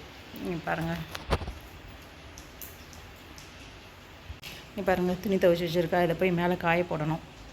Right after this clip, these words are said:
ஓகேவா? அப்படியே என் கூட மேலே மாடிக்கு வரீங்களா? நான் காய போட போறேன்.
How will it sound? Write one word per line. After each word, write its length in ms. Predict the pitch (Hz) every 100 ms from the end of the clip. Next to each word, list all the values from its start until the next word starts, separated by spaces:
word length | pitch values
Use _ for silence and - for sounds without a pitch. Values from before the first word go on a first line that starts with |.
| - - - - - - - - - - - - - - - -
ஓகேவா? 320 | 202 190 190 175
அப்படியே 240 | 208 190
என் 100 | 185
கூட 160 | 180 180
மேலே 200 | 170 175
மாடிக்கு 380 | 175 170 175 170
வரீங்களா? 360 | 170 170 170
நான் 80 | 165
காய 200 | 170 175
போட 180 | 180 160
போறேன். 260 | - 160